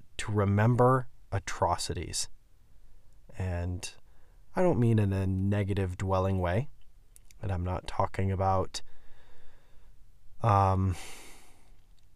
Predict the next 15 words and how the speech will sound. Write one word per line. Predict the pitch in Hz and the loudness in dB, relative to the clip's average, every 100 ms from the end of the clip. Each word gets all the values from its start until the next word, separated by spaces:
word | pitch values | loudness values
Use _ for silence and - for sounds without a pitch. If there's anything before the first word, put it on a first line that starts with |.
| - - - - - - - | -10 -6 -6 -10 -18 -16 -10
fear-mongering. | - - 101 101 101 107 110 110 110 117 120 - - - - - 98 | -6 0 2 4 6 6 6 6 6 4 2 -6 -18 -16 -18 -10 -4
I'm | |
not | 92 - | -2 -2
talking | 101 98 - 101 | 0 0 0 -2
about | 95 95 92 - - - - - - - - - - | 0 0 0 -2 -6 -8 -8 -8 -12 -12 -12 -10 -4
expecting | 104 - - 101 - 110 101 98 | -2 -2 0 0 0 0 2 2
terrible | 107 101 98 101 | 4 4 4 2
things | 104 101 95 | 2 2 2
to | 98 | 0
happen. | 98 95 110 226 - - - - - - - - - - - | 0 0 0 0 -4 -18 -18 -20 -20 -20 -20 -20 -20 -18 -8
When | 101 98 | -2 0
I | 98 | 2
mean | 101 101 101 95 92 | 4 4 4 2 0
remembering | 101 101 101 101 101 98 | 0 4 4 6 4 4
atrocities, | 95 - 101 101 104 98 98 98 - | 2 2 4 4 2 -2 -2 -4 -4